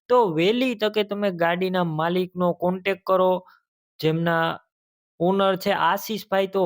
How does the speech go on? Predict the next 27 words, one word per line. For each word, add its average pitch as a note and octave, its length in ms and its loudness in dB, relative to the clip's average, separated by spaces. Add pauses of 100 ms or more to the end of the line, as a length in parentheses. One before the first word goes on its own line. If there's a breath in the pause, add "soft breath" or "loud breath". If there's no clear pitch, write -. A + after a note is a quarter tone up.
વહેલી G#3+ 400 0
તકે G#3+ 320 0
ગાડીના F#3+ 500 0
માલિકનો F#3 500 -2
કોન્ટેક્ટ G3 460 -4
કરો. G3 240 2
બાકી F#3 300 -2
હું F#3+ 120 -8
તમને F#3+ 300 0 (380 soft breath)
બી B3+ 160 2
એમ B3 220 2
ડબલ્યુ A3 500 2
ગાડીની G3 480 2
ટોટલ A#3 560 0
માહિતી G3+ 500 -2
આપી G3+ 340 -4
દઈશ. G3 360 2
વીડિયો F#3 320 2
પૂરો F#3 320 2
જોતા G3+ 380 2
રહેજો. G3+ 320 2
વીડિયો F#3 340 2
સારો F#3 380 0
લાગે F#3 300 0
તો F3+ 180 -2
લાઈક, F3+ 440 0
શેર G#3+ 400 2